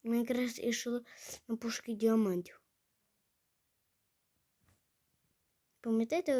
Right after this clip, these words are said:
я в п'ятій серії вам к-, казав, ну чого ти у голоса просто не скажеш, що він тобі дав цей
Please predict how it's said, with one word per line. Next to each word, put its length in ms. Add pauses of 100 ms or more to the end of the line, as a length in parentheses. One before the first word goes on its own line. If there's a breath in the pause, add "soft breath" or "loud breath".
я 140
в 80
п'ятій 640
серії 280
вам 220
к-, 240 (360 loud breath)
казав, 220 (840 loud breath)
ну 160
чого 240
ти 240
у 80
голоса 500
просто 340
не 160
скажеш, 420
що 280
він 220
тобі 380 (1200)
дав 360
цей 180